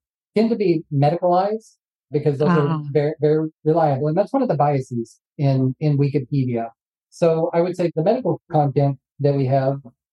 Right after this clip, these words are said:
Speaker 1: on these subjects, that's very reliable. But when you go into other perspectives, other people writing about things,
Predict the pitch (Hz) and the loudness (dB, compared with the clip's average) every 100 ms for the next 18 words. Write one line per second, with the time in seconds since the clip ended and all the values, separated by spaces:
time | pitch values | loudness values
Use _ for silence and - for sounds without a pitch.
0 | _ _ 151 147 143 135 156 135 139 139 | _ _ -2 0 0 0 0 0 0 -2
1 | - - - 147 165 160 170 165 147 127 | -4 -20 -10 -2 0 0 0 2 2 0
2 | 127 117 113 107 110 110 _ _ _ 165 | -2 -2 -2 -4 -4 -6 _ _ _ 2
3 | 160 175 175 165 160 156 170 170 151 160 | 4 2 0 -2 0 2 4 2 2 2
4 | 156 156 156 _ _ 175 180 151 147 - | 4 2 -2 _ _ -2 0 2 0 0
5 | 123 - 127 127 - - _ _ - 185 | -4 -2 -4 -4 -6 -20 _ _ -2 0
6 | 175 151 143 135 131 127 123 127 - 131 | 0 0 -2 0 -2 -2 -2 -4 -2 -6
7 | 127 120 - | -6 -10 -16